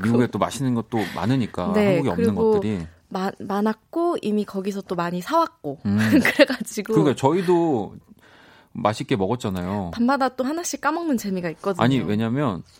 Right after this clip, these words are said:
Speaker 1: 그, 그때 지난주 희정 씨가 이제 선물 과자 같은 거 주시고,
Speaker 2: 네.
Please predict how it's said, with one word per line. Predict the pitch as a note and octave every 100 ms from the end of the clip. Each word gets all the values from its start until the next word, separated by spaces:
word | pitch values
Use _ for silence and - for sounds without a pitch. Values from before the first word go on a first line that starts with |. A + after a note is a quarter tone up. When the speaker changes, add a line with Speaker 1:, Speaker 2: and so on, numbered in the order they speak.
| _ -
Speaker 1:
그, | - A2 A2 G#2+ -
그때 | - - G#2 F#2 -
지난주 | A#2 A2+ G#2+
희정 | D3+
씨가 | D3+ B2+ G#2
이제 | F2 F2+ -
선물 | F3+ F#3 D3 -
과자 | - G#2
같은 | A2+ A2
거 | F#2
주시고, | F#2+ F#2 F#2 A#2+ E2+
Speaker 2:
네. | G3 F3